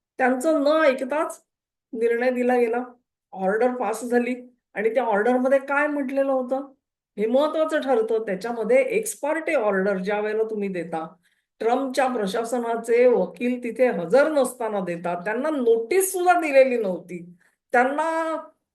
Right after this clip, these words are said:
युक्तिवाद करण्याची संधी दिलेली नव्हती, ते त्या रूममध्ये हजर सुद्धा नव्हते. अशा वेळेला डेमोक्रॅट्सचे जे कोणी जुने अटॉर्नी जनरल असतील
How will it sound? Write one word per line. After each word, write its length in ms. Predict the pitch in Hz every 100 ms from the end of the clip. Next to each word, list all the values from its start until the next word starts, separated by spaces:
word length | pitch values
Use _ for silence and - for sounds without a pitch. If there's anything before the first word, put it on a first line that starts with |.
| _
युक्तिवाद 640 | 214 240 - 320 311 320
करण्याची 520 | - 285 277 302 311 320
संधी 440 | 277 254 277 370
दिलेली 380 | 359 311 294 285
नव्हती, 280 | 254 247 285
ते 200 | 339 349
त्या 180 | 359
रूममध्ये 640 | 349 294 349 359 339 311 320
हजर 380 | 240 220 330 381
सुद्धा 300 | 339 277 262
नव्हते. 480 | 202 175 185 180 - - _ -
अशा 340 | 185 - 302
वेळेला 540 | 254 208 190 220 160 156 185 _ _ _ _ _ _ -
डेमोक्रॅट्सचे 1400 | 190 196 277 349 330 339 330 330 - - - 302 294
जे 160 | 262 285
कोणी 420 | 269 262 269 247
जुने 460 | 202 208 190 220 247
अटॉर्नी 560 | 202 190 240 247 254
जनरल 380 | 208 208 254 302
असतील 600 | 247 - 233 170 - _